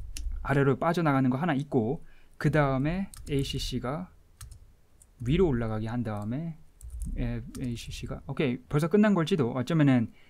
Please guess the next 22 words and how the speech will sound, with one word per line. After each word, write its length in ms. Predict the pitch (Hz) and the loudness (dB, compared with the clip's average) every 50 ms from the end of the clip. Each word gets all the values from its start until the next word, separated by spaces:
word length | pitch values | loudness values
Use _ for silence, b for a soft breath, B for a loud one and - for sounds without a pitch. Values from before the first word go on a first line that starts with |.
| b b b b | b b b b
제가 180 | - 131 123 113 | 2 2 2 4
해결하지 420 | - 196 185 190 185 175 165 143 | 2 4 4 6 6 6 4 4
못하는 360 | 113 117 - - 160 147 143 | 2 0 2 2 2 2 2
퍼즐 280 | - - 175 170 175 151 | 2 2 0 0 0 0
쪽으로 200 | - 143 123 - | 0 0 -2 -2
가야 200 | - - 113 110 | -4 -4 -2 -2
되겠어. 280 | 123 113 104 - 117 | -2 -2 -2 -4 -2
이거 440 | 113 123 127 156 151 139 127 110 b b b b b b b b - | 0 2 4 4 4 4 4 2 b b b b b b b b -6
<laughs> 1000 | - - - - - - _ _ _ _ - - - - - - - - - - | -6 -6 -6 -10 -16 -20 _ _ _ _ -20 -20 -18 -18 -18 -18 -20 -16 -2 -2
역시 440 | 135 123 - - 127 113 104 98 - - - - - | 0 0 2 0 0 0 0 -2 -8 -14 -18 -12 -2
항상 340 | - 156 156 147 143 127 | 0 2 4 4 4 4
머리가 300 | 113 117 135 143 147 139 | 6 6 6 6 6 4
막혔을 320 | 110 113 - - 113 - - | 4 2 0 0 -2 0 0
땐 100 | 131 120 | 0 0
쉬는 300 | - - 214 202 202 185 | 2 4 6 6 6 6
시간 240 | - 185 165 147 135 | 4 2 2 2 2
좀 120 | 139 127 | 0 -2
가진 300 | - - 113 113 127 127 | -2 -2 2 4 4 4
다음에 240 | 120 113 110 110 98 | 4 4 2 0 -2
되돌아오는 640 | - 117 113 127 139 131 135 120 110 110 127 151 143 | 0 0 4 4 4 4 4 2 2 2 2 2 0
게 140 | 117 104 | 0 -2
좋죠. 440 | 98 - 127 123 - - 98 101 131 | -4 -6 -6 -6 -6 -8 -10 -10 -12